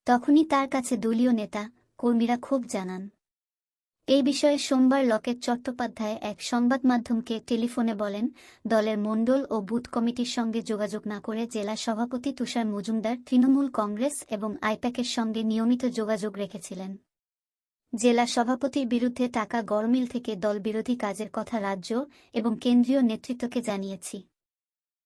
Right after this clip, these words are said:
ওর দল বিরোধী কাজের তথ্য প্রমাণ সব আমার কাছে রয়েছে।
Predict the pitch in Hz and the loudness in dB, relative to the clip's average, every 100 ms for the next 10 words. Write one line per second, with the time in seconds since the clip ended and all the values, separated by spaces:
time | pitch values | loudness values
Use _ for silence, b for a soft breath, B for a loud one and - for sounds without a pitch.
0 | _ - 285 240 240 247 247 233 240 247 | _ 4 4 6 4 4 2 2 2 0
1 | 240 220 240 247 247 269 - 247 247 240 | 0 0 -2 -2 -4 -4 -2 2 2 0
2 | 254 247 - 214 226 226 214 240 208 196 | -4 -6 -4 -6 -4 -6 -6 -4 -4 -6
3 | - 202 | -8 -14